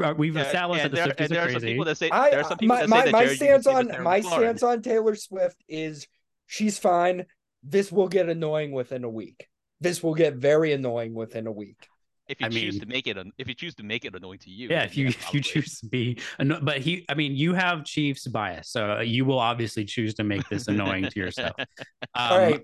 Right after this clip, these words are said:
Speaker 3: uh, speaking of Chiefs bias, uh, here, here is, here, here, I, I would like to close this out with some fun
Speaker 1: Wait, hold
Speaker 3: stats.
Speaker 1: on.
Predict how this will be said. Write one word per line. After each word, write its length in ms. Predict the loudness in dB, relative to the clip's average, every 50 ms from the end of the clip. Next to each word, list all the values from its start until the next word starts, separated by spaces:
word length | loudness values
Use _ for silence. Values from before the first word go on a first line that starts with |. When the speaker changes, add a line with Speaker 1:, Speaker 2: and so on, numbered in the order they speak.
| -8 -10 -10
Speaker 3:
uh, 200 | -10 -10 -8 -8
speaking 440 | -4 0 2 2 2 2 2 2
of 120 | 2 2 2
Chiefs 340 | 0 0 0 0 0 -2 0
bias, 520 | 2 4 6 8 8 8 6 4 2 -8 -6 -2
uh, 280 | 0 2 4 4 2 0
here, 360 | -4 -6 -4 0 0 0 0 0
here 220 | -2 -4 -2 -2 -2
is, 220 | -4 -4 -8 -16 -16 -12
here, 180 | -10 -10 -10 -8
here, 240 | -4 -2 -2 -2 -4 -6 -8 -4
I, 200 | 0 0 0 2
I 120 | 2 0
would 180 | 0 0 2 2
like 180 | 2 0 0 -2
to 80 | -8
close 300 | -10 -2 2 2 2 2
this 180 | 0 -4 -4 0
out 240 | 2 2 2 0 -2
with 100 | -4 -10
some 220 | -8 -8 -8 -6
fun 160 | -2 -2 0
Speaker 1:
Wait, 160 | 2 2 2 2
hold 160 | 2 2 2
Speaker 3:
stats. 140 | 0 0 0
Speaker 1:
on. 100 | -2